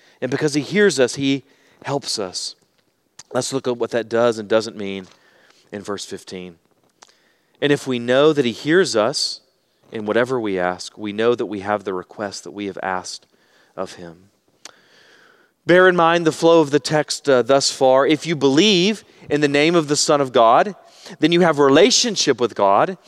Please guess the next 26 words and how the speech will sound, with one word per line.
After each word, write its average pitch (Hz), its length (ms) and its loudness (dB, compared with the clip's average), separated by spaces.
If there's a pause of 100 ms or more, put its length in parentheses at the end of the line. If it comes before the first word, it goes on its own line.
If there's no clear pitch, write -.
(200)
And 165 80 0
on 175 80 2
the 175 100 2
basis 180 380 0
of 175 140 0
that 175 220 2
relationship 165 1040 2
with 160 180 -2
God, 127 380 4 (160)
you 180 100 -4
should - 140 -2
have 180 260 2
a 160 100 0
confidence 190 680 0
in 160 160 -2
his 160 180 -2
love, 123 320 4 (200)
and 160 120 0
that 185 160 0
confidence 190 640 -2
leads 156 280 -4
you 170 100 -8
to 156 120 -8
boldness 123 720 -4 (340)
in 123 380 -10 (420)
prayer. 92 500 -10